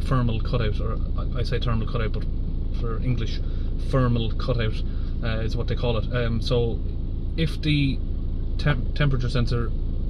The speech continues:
reads that it goes above a thousand degrees, it will automatically just cut the engine slowly.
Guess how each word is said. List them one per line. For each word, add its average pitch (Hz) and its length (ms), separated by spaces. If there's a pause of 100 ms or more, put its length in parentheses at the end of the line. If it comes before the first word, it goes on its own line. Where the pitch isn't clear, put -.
(120)
reads 127 320
that 123 140
it 117 120
goes 123 220
above 117 240
a 117 40
thousand 113 300
degrees, 113 400 (380)
it 127 40
will 123 120
automatically 113 460
just 113 200
cut - 160
the 123 100
engine - 640
slowly. 120 480